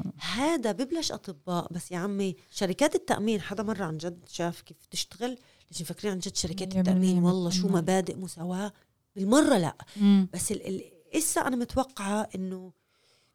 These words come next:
Speaker 1: الإشي كمان يصل، ويمكن المحامين اللي بيشتغلوا بالمجال حتى ل-، لدرجة ال-، التسويات، المبالغ المستعدين يدفعوها لهذا الشخص عن هاد. وأنا متأكدة الإشي بتغلغل وبتصير زي بأمريكا، يعني، آه، فترة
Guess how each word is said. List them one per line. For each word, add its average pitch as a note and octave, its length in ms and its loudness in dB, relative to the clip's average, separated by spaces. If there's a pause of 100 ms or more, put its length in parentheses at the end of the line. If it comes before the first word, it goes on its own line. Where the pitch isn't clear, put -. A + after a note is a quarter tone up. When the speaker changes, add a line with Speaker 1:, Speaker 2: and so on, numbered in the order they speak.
(140)
Speaker 1:
الإشي C4 360 2
كمان C4 400 2
يصل، A#3 400 2
ويمكن A#3 260 0
المحامين A#3 360 -2
اللي B3+ 140 2
بيشتغلوا A#3+ 340 0
بالمجال F3+ 500 -2
حتى E4 320 -4
ل-، D#4 300 -2
لدرجة C4+ 380 -2
ال-، A#3+ 160 -4
التسويات، A3+ 840 -2
المبالغ G3 480 2
المستعدين G3+ 600 -6
يدفعوها E3 420 -6
لهذا D#3+ 200 -4
الشخص - 380 -8
عن D#3 140 -10
هاد. D3+ 220 -8 (220)
وأنا A3 180 0
متأكدة G3 460 -6
الإشي - 260 -2
بتغلغل A3+ 600 0 (440)
وبتصير A3+ 300 -2
زي C#4 180 2
بأمريكا، C#4+ 600 -2
يعني، E3 320 -12
آه، F3 180 -8
فترة G#3 380 -10